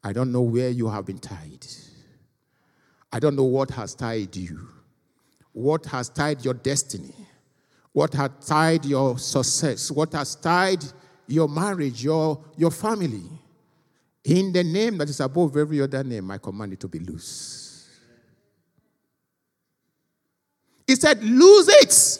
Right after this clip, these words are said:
Set them free. Set the cord free."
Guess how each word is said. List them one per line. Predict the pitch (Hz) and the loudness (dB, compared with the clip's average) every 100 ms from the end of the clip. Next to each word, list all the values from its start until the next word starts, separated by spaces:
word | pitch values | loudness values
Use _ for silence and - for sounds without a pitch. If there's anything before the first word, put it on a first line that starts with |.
| - - _ _ _ _ _ _ _ _ _ _ _ _ _ | -10 -20 _ _ _ _ _ _ _ _ _ _ _ _ _
Set | - - 320 | 0 6 8
them | 311 285 | 10 8
free. | - 269 254 131 98 - 117 - _ _ _ _ _ - _ | 6 4 4 4 -4 -10 -18 -20 _ _ _ _ _ -20 _
Set | - 269 269 180 | -2 -2 -2 -4
the | 175 | -4
cord | - 208 - | -4 -8 -8
free." | - 135 120 87 | -10 -6 -6 -6